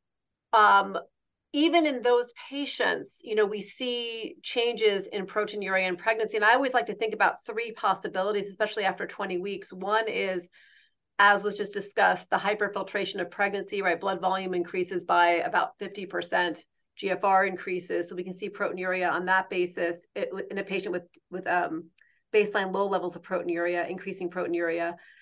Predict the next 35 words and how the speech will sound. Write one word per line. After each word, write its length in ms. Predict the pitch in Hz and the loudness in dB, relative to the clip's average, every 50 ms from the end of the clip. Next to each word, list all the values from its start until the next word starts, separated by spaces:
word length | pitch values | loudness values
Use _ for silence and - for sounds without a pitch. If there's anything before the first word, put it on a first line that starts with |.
| - _ _ _ | -20 _ _ _
Number 280 | - 220 214 214 220 | 0 0 4 4 4
two 340 | 214 - - 262 269 269 262 | 2 2 -2 -2 0 0 2
would 160 | 240 247 190 | 0 0 -2
be 260 | 180 226 220 220 208 214 | -2 -4 -4 -4 -4 -2
preeclampsia, 920 | - 220 214 208 214 - 254 254 233 - - - 180 170 170 208 277 339 - _ _ | 4 4 4 4 6 4 6 6 6 4 0 -2 0 2 4 4 2 0 -2 _ _
which 260 | - 196 202 - - - _ _ - | -6 -6 -6 -6 -10 -18 _ _ -16
happened 380 | - - 220 214 208 208 190 190 | -2 0 0 2 2 0 -4 -2
in 60 | 190 | -2
this 180 | 196 202 202 | -4 -4 -6
case. 420 | - - 208 180 175 175 175 175 - _ _ _ - - _ _ _ - | -8 -6 -2 0 0 0 0 -2 -8 _ _ _ -20 -20 _ _ _ 4
And 140 | 247 247 254 | 6 6 6
then 220 | 262 254 240 233 | 4 4 4 4
number 240 | 240 254 240 240 214 | 4 4 4 4 0
three 480 | - - - 240 240 277 277 277 262 247 | 0 -6 -8 -2 -2 0 0 0 -2 -2
is 300 | - - 208 214 208 214 | 0 2 2 4 4 4
a 100 | 208 - | 0 0
flare 420 | - - 220 240 240 233 233 233 | -2 2 6 6 6 8 6 4
of 80 | 233 233 | 2 0
her 140 | - 208 | -4 -4
lupus 320 | 202 208 208 202 214 190 - | -2 -2 -2 -4 -6 -6 -8
nephritis. 480 | 196 175 - 262 302 311 262 202 - | -10 -6 2 4 4 6 4 2 0
And 100 | 220 220 | 0 4
often 460 | 226 240 294 311 311 294 262 233 - - _ _ _ _ _ | 6 6 6 6 4 0 -2 -2 -6 -10 _ _ _ _ _
we're 120 | - 254 247 | 2 2 4
thinking 320 | 254 294 294 294 311 285 | 4 0 0 0 0 0
about 260 | 262 254 240 226 233 | 4 6 6 6 6
those 240 | 233 220 214 - - | 6 4 2 2 -2
three 480 | - - 226 214 254 262 262 262 - - | -6 -6 -4 -2 -2 -2 -2 -4 -4 2
differential 580 | 226 226 226 - 240 233 233 220 - 226 214 | 2 2 2 4 2 2 2 2 2 0 2
diagnostic 720 | 214 220 214 208 208 196 214 208 208 214 208 - 220 220 - | 4 6 6 6 4 4 4 4 4 4 2 -2 -6 -6 -4
possibilities. 920 | - - 247 247 247 - 220 190 226 247 262 294 285 277 254 220 196 196 190 - | 4 6 6 6 6 4 0 2 4 4 6 6 4 4 4 0 0 -2 0 0
And 120 | 247 269 294 | 0 2 2
it's 180 | 285 277 - 240 | 0 -4 -6 -6
very 280 | 254 285 294 320 320 | 0 0 0 0 0
challenging 960 | 311 - - 269 262 285 311 330 330 311 247 208 214 208 208 208 202 208 208 | -4 -4 0 2 2 2 2 0 -2 -4 -2 -2 -2 0 0 -2 -4 -4 -8